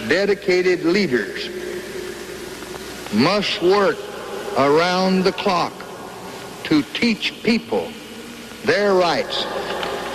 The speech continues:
and their responsibilities, and to lead them to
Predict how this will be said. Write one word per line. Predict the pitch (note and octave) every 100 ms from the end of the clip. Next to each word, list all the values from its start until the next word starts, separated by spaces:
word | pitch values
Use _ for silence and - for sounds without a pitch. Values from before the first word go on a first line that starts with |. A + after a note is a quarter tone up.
| - - - - - - -
and | B2+ D#3+ E3
their | F#3+ G#3+ G3
responsibilities, | F3+ - - E3 C#3+ D3 C3+ C#3 A2+ G2+ E2+ - - - - - - - - - - - -
and | A#2+ C#3+ D3+
to | - D#3+ C#3+
lead | F3 B3 A3
them | C#3+ C3+ C#3 D#3 F3+ F3+ - - - - -
to | F3 E3+